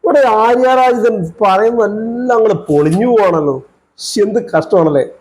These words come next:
ഇത് പെട്ടിരിക്കുമ്പോ എന്താ ചെയ്യാ? ഒരു ഐഡിയ, നമ്മുടെ വക്കീലിനെ വിളിച്ച് ചോദിക്കാം. ആ, വക്കീൽ പറഞ്ഞു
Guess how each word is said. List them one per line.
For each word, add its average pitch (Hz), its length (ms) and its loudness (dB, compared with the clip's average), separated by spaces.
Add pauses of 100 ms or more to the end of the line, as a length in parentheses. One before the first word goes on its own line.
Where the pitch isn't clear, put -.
(1000)
ഇത് 214 240 0
പെട്ടിരിക്കുമ്പോ 202 580 0
എന്താ 160 200 2
ചെയ്യാ? 135 540 -2 (1400)
ഒരു 190 120 4
ഐഡിയ, 190 300 2
നമ്മുടെ 160 260 0
വക്കീലിനെ 175 500 -2
വിളിച്ച് 165 200 -2
ചോദിക്കാം. 127 560 -6
ആ, 120 140 -6 (760)
വക്കീൽ 160 300 0
പറഞ്ഞു 151 260 2